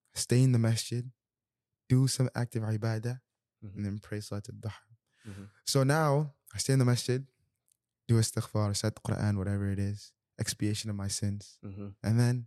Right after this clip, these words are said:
Speaker 1: alhamdulillah, Allah just does everything else for me. I don't have to do anything.
Speaker 2: Like, that's, that's the feeling you, like, that's what I, like, how I describe it. Like, Allah just does everything for me. It's like a barakah. It's like what I wanted to do, like, it's happening.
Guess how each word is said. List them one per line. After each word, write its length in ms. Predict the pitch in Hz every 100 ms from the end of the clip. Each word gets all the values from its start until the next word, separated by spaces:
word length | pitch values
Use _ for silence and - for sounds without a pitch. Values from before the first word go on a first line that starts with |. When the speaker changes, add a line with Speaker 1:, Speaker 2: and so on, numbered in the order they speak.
| -
Speaker 1:
alhamdulillah, 720 | 107 - 139 120 117 123 117
Allah 320 | 101 107 123
just 360 | 123 113 - 107
does 200 | 123 120
everything 340 | 117 123 113
else 160 | 117 117
for 180 | - 131
me. 160 | 101 92
I 60 |
don't 80 | 117
have 160 | 135 135
to 60 |
do 100 | 131
anything. 340 | 143 139 98 90 -
Speaker 2:
Like, 160 | 139
that's, 240 | 127 185 -
that's 260 | 156 196
the 100 | -
feeling 400 | 160 - 196 170
you, 160 | 127 127
like, 200 | 117 107 -
that's 220 | 113 170 165
what 140 | 147 151
I, 0 | 107
like, 180 | 110 104
how 180 | - 120
I 80 | 120
describe 300 | 107 127 -
it. 40 |
Like, 140 | 110
Allah 240 | 107 113 131
just 160 | 120 123
does 140 | 131
everything 380 | 123 113 110 104
for 140 | 135 123
me. 80 | 85 _ -
It's 100 | 120
like 140 | 147
a 60 | 113
barakah. 440 | 120 170 127 104
It's 140 | 113 135
like 140 | 123 - - - - -
what 260 | - 123 165
I 100 | 110
wanted 260 | 127 185 180
to 60 |
do, 180 | 160 185
like, 200 | 135 123
it's 100 | 120
happening. 540 | 170 180 170 127 101